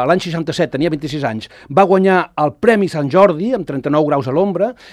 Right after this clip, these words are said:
i va continuar fent novel·la. I, de fet, ella és coneguda com, va ser coneguda com a novel·lista, que passa que la seva novel·la és una prosa molt poètica. És a dir, quan llegeixes la seva novel·la dius, «Aquesta noia, aquesta dona», no,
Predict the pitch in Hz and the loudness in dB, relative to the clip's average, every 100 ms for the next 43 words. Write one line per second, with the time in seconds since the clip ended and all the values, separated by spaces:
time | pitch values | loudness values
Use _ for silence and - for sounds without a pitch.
0 | - 233 269 196 202 220 185 196 175 185 | -4 0 0 0 -2 0 -2 -2 0 0
1 | 151 120 98 104 - 180 202 190 - 233 | -2 -4 -8 -12 -6 2 2 2 -2 0
2 | 240 247 - 247 202 226 233 208 - 143 | 0 0 0 0 2 2 2 -2 -4 0
3 | 196 226 220 208 190 208 214 202 185 170 | 0 0 -2 -2 0 0 0 0 0 0
4 | 156 165 175 196 185 202 202 233 196 233 | 0 -4 -4 -4 0 0 -2 -4 -2 -2
5 | 233 226 202 254 - _ - - - _ | 2 4 4 2 -4 _ -20 -20 -20 _
6 | - 185 240 240 220 214 214 196 214 247 | -4 0 2 2 2 4 4 6 6 4
7 | 190 - 175 139 123 117 120 120 147 156 | 0 2 4 4 2 -4 -6 -4 -4 -2
8 | 147 160 196 233 180 202 180 175 196 185 | 0 0 2 0 0 0 2 2 0 -2
9 | - - - - 139 185 - 185 185 208 | -6 -20 -20 -16 -6 -4 0 2 2 2
10 | 214 - - 156 156 147 147 135 | 0 -8 -8 0 2 2 0 0